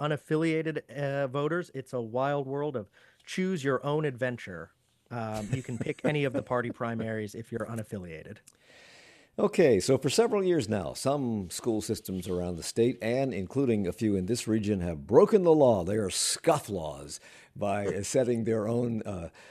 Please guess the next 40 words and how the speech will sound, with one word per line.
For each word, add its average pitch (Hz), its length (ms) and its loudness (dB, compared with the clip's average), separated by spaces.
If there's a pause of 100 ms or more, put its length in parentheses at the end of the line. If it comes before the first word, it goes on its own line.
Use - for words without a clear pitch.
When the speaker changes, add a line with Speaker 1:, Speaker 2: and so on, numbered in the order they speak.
(120)
Speaker 2:
calendar, 82 680 2
uh, 82 220 -4
as 90 180 -4
opposed 107 360 -2
to 101 80 -4
the 82 100 -10
state 131 400 0
calendar 67 480 -6
for 78 80 -10
when 78 200 -10
kids 90 260 -6
go 85 140 -6
back 80 240 -8
to - 100 -14
school 85 340 -2
and 80 120 -8
get 80 180 -6
out. 113 280 0 (340)
Not 143 340 0
C 254 220 -2
M 240 100 2
S, 185 560 -4
though 123 260 4
the 110 120 0
previous 135 460 2
school 143 220 0
board 113 260 2
chair 113 240 2
said 113 260 0
she 104 140 -2
wanted 110 500 -2
to. 117 100 0
Well, 95 140 0
now 127 220 2
districts 202 460 -2
wanting 123 380 2
to 98 80 -10
change 151 340 -2
their 127 140 2
calendar 120 500 2